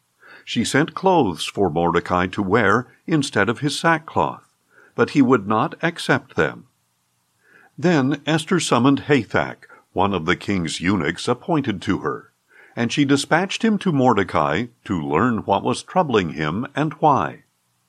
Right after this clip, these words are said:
So Hathach went out to Mordecai in the city square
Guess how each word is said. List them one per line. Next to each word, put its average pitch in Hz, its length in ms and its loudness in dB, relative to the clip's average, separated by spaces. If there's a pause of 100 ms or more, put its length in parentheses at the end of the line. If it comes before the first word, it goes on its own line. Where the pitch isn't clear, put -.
(580)
So 147 280 4
Hathach 156 600 -2
went 117 180 0
out 110 280 2
to 127 100 2
Mordecai 82 800 0
in 107 160 -2
the 120 80 0
city 147 320 -4
square 117 560 0